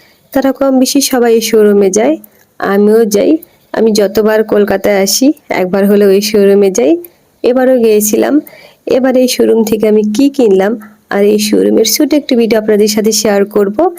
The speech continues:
আশা করছি আজকে ভিডিওটি সবার কাছে অনেক অনেক ভালো লাগবে।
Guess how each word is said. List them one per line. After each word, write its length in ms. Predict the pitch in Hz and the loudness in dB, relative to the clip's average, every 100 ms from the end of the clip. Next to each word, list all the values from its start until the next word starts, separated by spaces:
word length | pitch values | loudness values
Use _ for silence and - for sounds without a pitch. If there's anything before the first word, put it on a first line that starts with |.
| - - - | -12 -20 -12
আশা 280 | - 208 202 | -8 -4 -2
করছি 340 | 208 208 208 208 | -2 -2 -2 -2
আজকে 280 | 196 - 214 | -4 -4 -2
ভিডিওটি 380 | 196 202 202 208 | 0 0 0 0
সবার 260 | 226 196 196 | -2 -2 0
কাছে 180 | 208 214 | -2 -2
অনেক 320 | 208 220 233 233 | -2 0 0 0
অনেক 180 | 220 220 | 0 2
ভালো 260 | 214 208 202 | 2 0 2
লাগবে। 320 | 202 185 214 | 0 0 0